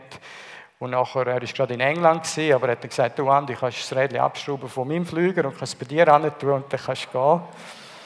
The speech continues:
Und dann habe ich gefunden, ja, ist doch ein bisschen komplizierter, oder? Also ich schaue mal weiter und habe dann aber einen Schlauch gefunden. Gott sei Dank,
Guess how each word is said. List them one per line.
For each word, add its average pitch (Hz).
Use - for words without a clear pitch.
Und 127
dann 147
habe 147
ich 143
gefunden, 156
ja, 160
ist 147
doch 165
ein 175
bisschen 175
komplizierter, 165
oder? 143
Also 135
ich 139
schaue 143
mal 139
weiter 180
und 139
habe 131
dann 147
aber 131
einen 127
Schlauch 147
gefunden. 165
Gott 156
sei 135
Dank, 147